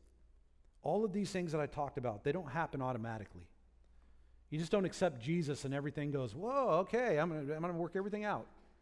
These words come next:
It's gonna be easy." No,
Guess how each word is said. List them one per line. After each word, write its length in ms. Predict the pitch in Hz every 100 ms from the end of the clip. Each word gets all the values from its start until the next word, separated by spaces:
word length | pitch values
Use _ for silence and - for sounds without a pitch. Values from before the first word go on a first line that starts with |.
| _ - - - - - _ - - - -
It's 80 | -
gonna 160 | 165
be 80 | 175
easy." 400 | 190 196 131 98 - - - - _ _ _ - - -
No, 320 | 170 202 127